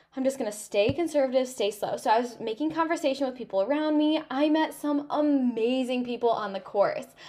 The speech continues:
Um, I met this guy. Um, he's, I think, I don't know, he's a little bit older, and he was just, like, so kind and was, like, giving me encouragement. And then I met this girl named Tess, and Tess, she was wearing a University of Michigan jersey, and she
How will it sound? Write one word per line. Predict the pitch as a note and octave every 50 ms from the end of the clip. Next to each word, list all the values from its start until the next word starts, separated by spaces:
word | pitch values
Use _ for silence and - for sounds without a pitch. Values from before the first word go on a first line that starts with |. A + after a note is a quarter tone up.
| - - - _
Um, | - G#3+ A3 A3 A3
I | - A#3
met | B3+ C4 B3+
this | C4 D#4+ D4+ -
guy. | - A#3 A#3 A#3 A3+ A3+ A3+ A3+ A3+ A3 A3 -
Um, | G#3+ G#3 G#3 G3+ G3+ G3+ G3+
he's, | - - - A#3+ A3+ A3+ A3 A3 G#3+ G#3+ A3 A3 - - _ _ _ _ _ _ -
I | A#3 A#3+
think, | A#3+ - E4 F#4 G4+ G4 - -
I | - D#4
don't | F4 G4 G4+ D#4+
know, | D4
he's | D4+ D4 D#4+ D#4+ D4+
a |
little | E4+ F4+ F#4+ F4+
bit | F#4 -
older, | - B3+ C4 C4+ C4 C4 B3+ B3+ B3 -
and | A3+ A#3 A3+ A3 A3 A3+ A#3 - - - - _ _
he | - - C#4 C#4 C#4
was | C4 B3+
just, | B3+ C4 B3+ -
like, | A#3 A3
so | - - - C4 A#3+ B3+
kind | B3 - A#3 G#3 G#3 G#3 G3+ G#3 G#3 G#3
and | G3+ G3+ G3+
was, | G3+ G3+ G3+
like, | G3+ G3+ G3 G3 G3 G3 - -
giving | - A3+ A3 A#3+ B3 A#3+
me | A#3 A#3
encouragement. | A#3+ A#3 - A3+ G#3 G#3+ G#3 - G#3+ G#3 G#3 G#3 -
And | - A#3+ B3
then | C4 C#4
I | C#4+
met | C#4 C#4 C4
this | C4+ D4+ D4 -
girl | - C#4+ C4+
named | C4 C4 C4+ C4+ C4
Tess, | - - D4+ D4 D4 D4+ D4 - - - - - - - - -
and | - C#4 C#4 C4+ C4+ C4+ C4+ C4+
Tess, | - - - C#4 C4 C#4 C#4 -
she | - C#4
was | C4+ C4 B3
wearing | C4 B3+ B3+ B3+ B3+ -
a | A3+ A3
University | G#3 G#3+ G#3+ A#3+ C4+ C4+ D#4+ D#4+
of | D#4
Michigan | C#4+ C4 B3+ B3+ C#4+ C4 C4 C4+ C4 C4+ C4+ -
jersey, | - G#3 G3+ G#3+ A3 A3 A3 A3+ A3 A3+ G#3+ - -
and | G3+ G3+ G3+ G#3+ A3 G#3+
she | - - G#3+ G#3+ G#3+ A3 A#3 B3